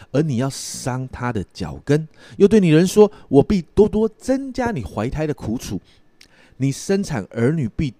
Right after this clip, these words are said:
多受苦楚。”哇！你就看到为什么现在很多怀孕的，怀孕的妇女在生产的时候，她们的阵痛是这么的痛，那个痛苦指数是到十级啊。最后，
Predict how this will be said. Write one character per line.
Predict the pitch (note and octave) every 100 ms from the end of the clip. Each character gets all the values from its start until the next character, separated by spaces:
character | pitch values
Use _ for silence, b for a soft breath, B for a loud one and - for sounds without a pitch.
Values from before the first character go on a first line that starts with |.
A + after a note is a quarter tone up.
| -
多 | D3+ D#3 D#3+
受 | - D#3+ A#2
苦 | - - G#2
楚。” | - F#2 - b b
哇！ | B2 A#2
你 | A2
就 | A#2+
看 | D#3+ D#3+
到 | D#3 C#3+
为 | E3+
什 | C3+ A2+
么 |
现 | B2+ C#3
在 | C3
很 | G2+
多 | C3 C#3+ b b b -
怀 | A2 B2
孕 | C#3+
的， | A#2+ A#2 B B -
怀 | A#2+
孕 | D#3 C3+
的 | A#2+ A2 A2
妇 | - G3+ C#3
女 | G2 - b D3
在 |
生 | - E3
产 | E3 A#2+
的 | G#2+
时 | -
候， | C#3+
她 | D3
们 | C3+
的 | B2
阵 | - F3 B2+
痛 | D3+ C#3
是 | D3
这 | - G#3 E3+
么 | A#2
的 | A2+
痛， | - D3 G2+ _ b b b b
那 | F3+
个 | E3+
痛 | F#3 D3
苦 | C#3
指 | - G#2
数 | - C#3+
是 | - C3+
到 | - C#3
十 | A2+ - - - F#2+ B2+
级 | - F#2 E2+
啊。 | E2+ _ b b _ _ _ _ _ -
最 | F3 D3+
后， | D#3+ B2+